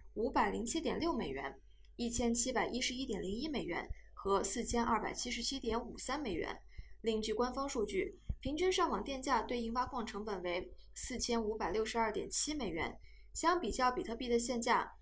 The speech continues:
五千五百四十六点四四美元，说明中国挖矿即便用零点五元为电价也是盈利的。至于挖矿天堂伊朗，挖矿成本还要高于中国中等电价的成本。另外，捷克共和国、美国、以色列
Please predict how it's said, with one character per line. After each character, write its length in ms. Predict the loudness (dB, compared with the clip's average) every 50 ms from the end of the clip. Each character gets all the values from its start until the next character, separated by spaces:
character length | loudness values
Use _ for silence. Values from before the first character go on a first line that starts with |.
| -12
五 180 | -6 -4 -2 -2
千 240 | 0 0 -2 -2 -2
五 100 | -2 -2
百 160 | -2 -2 -2
四 160 | -2 -2 -4
十 120 | -4 -4 -2
六 160 | -2 -2 0
点 180 | -2 -2 -2
四 160 | -2 0 0 0
四 160 | 0 0 0
美 160 | 0 -2 -2
元， 260 | -4 -4 -4 -4 -6 -6 -8 -10 -10 -10 -12 -10
说 200 | -6 -4 -2 -2
明 280 | -2 -2 -4 -6 -8 -12 -16 -16 -14 -14 -10 -6
中 260 | -2 -2 0 0 2
国 160 | 2 2 4
挖 160 | 6 6 4 4
矿 300 | 4 4 4 4 2 0
即 160 | -6 -6 -4 -2
便 180 | -2 0 0
用 160 | 0 0 0
零 160 | 0 0 0 0
点 240 | 0 0 0 2
五 220 | 0 0 0 0 2
元 240 | 2 2 0 0 0
为 100 | -2 -2
电 220 | 0 -2 -2 0
价 240 | 0 0 0 -2 -4 -4
也 220 | -2 0 0 0
是 200 | 2 2 4 4
盈 180 | 4 2 0 -2
利 140 | -4 -2
的。 200 | -2 -2 -4 -4 -8 -16 -20 -20 -20 -18 -18 -18 -16 -10 -4
至 180 | 0 2 2
于 160 | 4 4 4 4
挖 160 | 6 4 4
矿 180 | 4 0 -2
天 160 | -2 -2 -4 -4
堂 240 | -2 -2 -2 -2
伊 120 | -2 -2 2
朗， 220 | 2 2 2 2 -2 -10 -18 -20 -16 0 6
挖 120 | 6 8
矿 160 | 8 8 6 4
成 200 | 2 -2 0 2
本 100 | 2 2
还 220 | 2 2 0 2
要 120 | 2 2
高 320 | 2 2 4 4 4 4 4
于 140 | 2 0 0
中 260 | 0 -2 -2 0 0
国 220 | 2 2 2 2
中 320 | 2 0 -2 -2 -2 -2 -2
等 180 | -2 -4 -2
电 160 | -2 -4 -4
价 140 | -4 -4 -6
的 80 | -6 -6
成 240 | -6 -6 -6 -4 -4
本。 160 | -4 -4 -4 -6 -10 -12 -10 -12 -14 -14 -14 -18 -16 -14 -12 0 4
另 180 | 6 6 8
外， 300 | 8 8 8 6 4 0 0
捷 140 | 2 2 2
克 120 | 4 2
共 200 | 2 2 0 2
和 140 | 2 2 2
国、 380 | 4 6 6 6 6 4 2 -2 -2
美 160 | -2 -2 0
国、 400 | 2 4 6 6 4 2 0 -2
以 100 | 0 0
色 200 | 2 4 4 4
列 340 | 4 4 4 2 2 -2